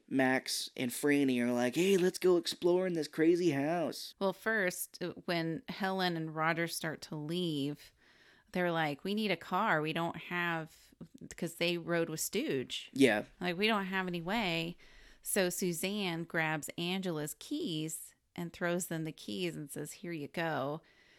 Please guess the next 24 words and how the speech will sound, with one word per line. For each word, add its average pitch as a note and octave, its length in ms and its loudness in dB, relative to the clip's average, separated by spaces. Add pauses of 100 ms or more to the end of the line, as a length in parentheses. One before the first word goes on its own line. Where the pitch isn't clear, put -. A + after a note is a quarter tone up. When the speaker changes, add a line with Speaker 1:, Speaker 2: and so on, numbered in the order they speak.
(300)
Speaker 2:
And, F#3+ 120 -2
Speaker 1:
How F3 100 4
does C3 120 4
she D3 100 4
say D3+ 220 2
it? D#3 140 -6 (300)
Speaker 2:
uh, E3+ 300 -6
"Here - 260 -8
you E3+ 140 -4
go." E3 420 -8
Speaker 1:
Mm, C3+ 240 0
no, C#3 140 0
it C3+ 80 -4
doesn't C#3+ 180 0
sound C#3 240 0
like A2+ 140 0
her. A2 180 0 (680)
Speaker 2:
<laughs> - 680 -18
"Here C4+ 260 -2
you C#3+ 200 -2
go." - 360 2
Speaker 1:
Yeah, E3 340 12
right, B2+ 300 8
okay. A#2 340 0